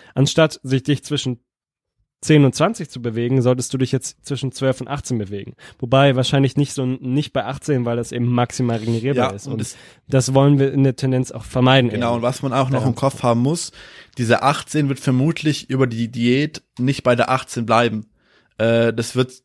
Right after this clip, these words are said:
Speaker 2: tendenziell sogar sinken. Ähm, und das
Speaker 1: Ja.
Speaker 2: sollte man einfach im Kopf,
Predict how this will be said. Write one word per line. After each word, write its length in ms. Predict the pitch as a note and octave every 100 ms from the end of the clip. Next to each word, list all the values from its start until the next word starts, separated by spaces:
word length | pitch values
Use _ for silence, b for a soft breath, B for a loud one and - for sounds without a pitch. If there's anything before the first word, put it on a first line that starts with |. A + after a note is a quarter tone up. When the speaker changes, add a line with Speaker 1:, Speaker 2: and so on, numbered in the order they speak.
| _
Speaker 2:
tendenziell 540 | - B2+ A#2+ - C3+ C3+
sogar 240 | B2+ B2+
sinken. 360 | A2+ A#2+ A#2+ G#2 _ _ _ b b b b b -
Ähm, 440 | A2+ A2+ A2+ G#2 _
und 180 | A#2 A#2
das 100 | B2
Speaker 1:
Ja. 40 | A#2
Speaker 2:
sollte 200 | A#2+ B2
man 80 | A2
einfach 200 | A2+ A#2
im 80 | A2+
Kopf, 380 | A#2 - -